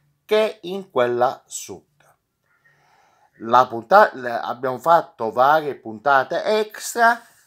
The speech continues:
appunto per farvi divertire e distrarre.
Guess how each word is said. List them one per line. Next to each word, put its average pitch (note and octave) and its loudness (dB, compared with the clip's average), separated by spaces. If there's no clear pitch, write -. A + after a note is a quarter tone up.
appunto A#3+ -2
per B2+ 2
farvi C#3 2
divertire A#2+ -12
e A#2+ -8
distrarre. - -18